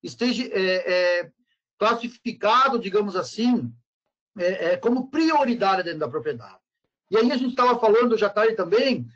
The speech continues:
que dentro desses três pilares tem mais um pilar, que pra começar o plantio direto de fato,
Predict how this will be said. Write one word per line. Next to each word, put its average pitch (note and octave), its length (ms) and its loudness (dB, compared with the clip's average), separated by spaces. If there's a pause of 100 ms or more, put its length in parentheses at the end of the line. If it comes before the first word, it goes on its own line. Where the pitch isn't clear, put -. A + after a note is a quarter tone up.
(160)
que A3 100 -4
dentro C#4 300 -2
desses B3 280 -4
três A#3 260 0
pilares A#3 440 2
tem C4+ 120 -2
mais C4+ 320 2
um B3 100 -2
pilar, D#3 420 -4
que F#3+ 80 -16
pra G#3 140 -2
começar B3 380 0
o D#4 60 0
plantio B3+ 320 -4
direto G3+ 380 0
de C#3+ 120 -10
fato, A3+ 600 -2